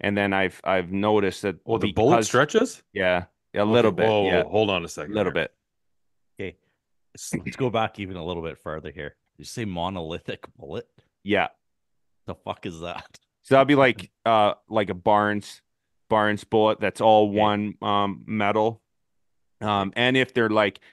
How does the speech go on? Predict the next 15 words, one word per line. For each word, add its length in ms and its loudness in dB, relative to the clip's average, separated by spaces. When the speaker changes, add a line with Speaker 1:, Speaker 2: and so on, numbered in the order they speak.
Speaker 1:
depending 360 -2
on 80 -2
the 80 0
metallurgy 600 0
of 100 0
the, 140 -4
of 160 -4
the 100 -4
bullets, 460 2
I, 120 2
I 240 2
like 280 2
to 100 -2
stick 460 -4
to 380 -2